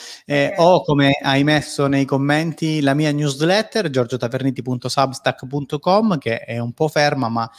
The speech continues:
Speaker 1: riprenderà sicuramente prima dell'estate, ci sarà un'altra newsletter, poi andiamo, andiamo a vedere, però insomma riprenderà, è uno dei canali principali con i quali ho intenzione di portare avanti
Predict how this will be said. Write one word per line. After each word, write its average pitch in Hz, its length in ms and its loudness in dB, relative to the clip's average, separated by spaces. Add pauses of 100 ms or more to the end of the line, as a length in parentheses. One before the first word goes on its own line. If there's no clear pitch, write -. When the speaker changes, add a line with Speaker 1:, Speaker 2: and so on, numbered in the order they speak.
(260)
Speaker 1:
riprenderà 131 1000 2
sicuramente 139 760 0
prima 135 200 -2
dell'estate, 131 460 0
ci - 120 -6
sarà 123 400 2
un'altra 139 380 0
newsletter, 139 580 -2
poi 123 240 -2 (380)
andiamo, 120 600 -2
andiamo 135 320 0
a 151 40 -4
vedere, 143 340 2
però 127 240 0
insomma 120 320 -2
riprenderà, 120 840 2 (120)
è 160 100 -4
uno 160 200 0
dei 147 140 2
canali 143 340 0
principali 127 760 0 (360)
con 139 180 0
i 139 60 4
quali 165 260 4
ho 147 100 6
intenzione 143 580 0
di 131 160 -2
portare 131 400 -2
avanti 131 600 0